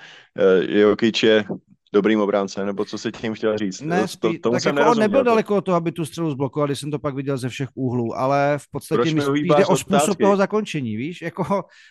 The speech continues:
Speaker 2: eh, jdeš dvojtaktem přes hlavu z šestky, přes vyššího hráče mnohem. Je to, bylo, bylo to jako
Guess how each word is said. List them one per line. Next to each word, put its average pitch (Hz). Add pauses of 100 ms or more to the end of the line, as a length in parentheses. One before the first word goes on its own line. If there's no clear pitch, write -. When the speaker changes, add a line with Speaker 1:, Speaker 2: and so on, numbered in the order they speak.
(100)
Speaker 2:
eh, 135
jdeš 147
dvojtaktem 175
přes 170
hlavu 170
z 139
šestky, 165 (500)
přes 151
vyššího 165
hráče 156
mnohem. 147
Je 127
to, 143
bylo, 131
bylo 156
to 175
jako 165